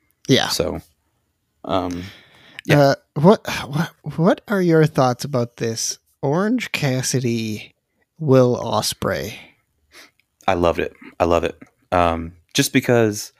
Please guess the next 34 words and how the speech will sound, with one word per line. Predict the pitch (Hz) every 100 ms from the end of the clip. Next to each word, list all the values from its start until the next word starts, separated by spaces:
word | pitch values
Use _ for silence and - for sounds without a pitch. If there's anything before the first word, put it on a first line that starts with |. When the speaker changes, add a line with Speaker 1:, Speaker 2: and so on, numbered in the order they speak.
| _ -
Speaker 2:
Will | 127
Ospreay | 196 165 - 104
is | 85
a, | 82
a, | 85 82 -
a, | 80 85 - -
I | 101
don't | 104
know | 92
if | -
you, | 92
if | 87 -
you | 98
know | 113 110 110
him | 113
too | 127 123
well, | 131 147 - _ _ - - -
but | 156
Speaker 1:
No, | 131
I | 135
don't. | 139 127 104 _ _ _ _
Speaker 2:
he, | 123 135
he's, | 131 143
he's | 107 147
one | 156
of | 123
the | 90
heavy | 95 85
hitters | 85 82 80
for, | - 85 87
for | - - 82
New | 82
Japan. | - - 80 78 - _ _ _ 165
Speaker 1:
Yeah, | 165 123 151